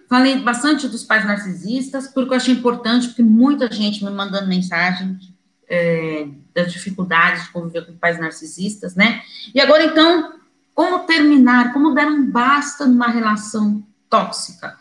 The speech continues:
de pessoas, pode ser narcis-, narcisistas, que podem ser abusivas, ou um relacionamento, né? Ah, quando a situação já não tá boa lá, fica muito difícil da gente perceber isso e conseguir,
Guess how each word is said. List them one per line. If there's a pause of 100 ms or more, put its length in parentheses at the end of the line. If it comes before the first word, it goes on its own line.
(220)
de
pessoas,
pode
ser
narcis-,
narcisistas,
que
podem
ser
abusivas, (280)
ou
um
relacionamento, (380)
né? (380)
Ah,
quando
a
situação
já
não
tá
boa
lá,
fica
muito
difícil (220)
da
gente
perceber
isso
e
conseguir,